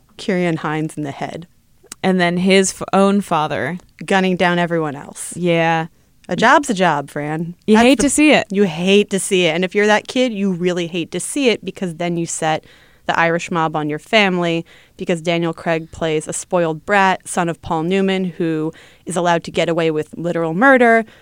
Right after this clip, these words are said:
Speaker 1: So rather than have, uh, Tom Hanks's son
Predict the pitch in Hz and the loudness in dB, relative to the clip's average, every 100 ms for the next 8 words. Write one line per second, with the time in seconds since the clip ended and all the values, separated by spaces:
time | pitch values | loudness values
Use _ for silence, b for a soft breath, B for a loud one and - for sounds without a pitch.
0 | b b - 202 190 165 170 175 180 170 | b b -2 4 4 4 2 4 2 2
1 | 165 160 156 156 - _ 180 180 160 156 | 0 0 -2 -4 -10 _ -8 -2 0 0
2 | 156 - _ - 151 135 170 - - 180 | -4 -12 _ -4 -2 -2 -6 -8 -4 0
3 | 175 170 165 170 165 - 160 156 - - | 0 -2 -2 -4 -6 -6 -10 -8 -8 -4
4 | 160 151 151 | -2 -2 -2